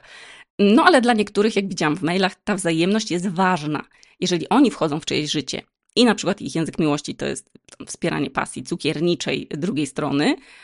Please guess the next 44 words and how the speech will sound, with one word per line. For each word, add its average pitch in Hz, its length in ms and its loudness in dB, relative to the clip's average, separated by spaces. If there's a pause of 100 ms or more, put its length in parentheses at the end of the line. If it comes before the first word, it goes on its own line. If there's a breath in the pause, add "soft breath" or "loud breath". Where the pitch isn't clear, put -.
(160 loud breath)
yy, 180 520 2
razem 185 280 4
się - 120 -4
tym - 160 -2
cieszą, 269 460 2 (200)
no 214 120 2
ale 311 180 6
wszystkie - 320 -2
ich 185 140 -4
zajawki 180 380 -2
są 165 420 -4 (400)
dla 175 160 -2
partnerów 160 520 -4
na 147 60 -4
przykład 143 180 -8
chujowe 139 360 -4
i 131 40 -4
nieciekawe, - 480 -8
nie? 208 180 -2
No 240 140 0
to 403 160 0
w 403 80 -10
idiotkach 220 400 2
się 233 80 -6
potrafi 156 520 -6 (260)
jakiś - 280 -8
pojawić 147 400 -8
smutek 151 560 -6
i - 40 -12
jakieś 143 240 -10
takie 143 220 -10
zaburzone 147 480 -4
zaangażowanie. 156 760 -4 (600 loud breath)
Podczas 170 440 -2
gdy 247 140 0
inni 165 360 0
wolą 147 260 -2
mieć 143 180 -4
na - 100 -2
przykład - 240 -8
swoje 139 260 -4
hobby - 340 -6
dla 311 140 2
siebie 220 440 0